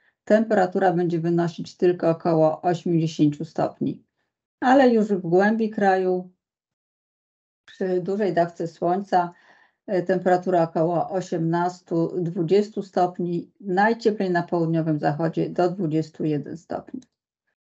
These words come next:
Noc z soboty na niedzielę,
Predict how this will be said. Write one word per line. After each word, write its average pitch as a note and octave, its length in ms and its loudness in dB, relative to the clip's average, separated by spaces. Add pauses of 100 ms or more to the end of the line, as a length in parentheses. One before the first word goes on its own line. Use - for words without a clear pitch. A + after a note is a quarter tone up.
(560)
Noc D4 280 6
z - 80 -18
soboty A3 400 2
na F#3+ 140 2
niedzielę, F3 720 2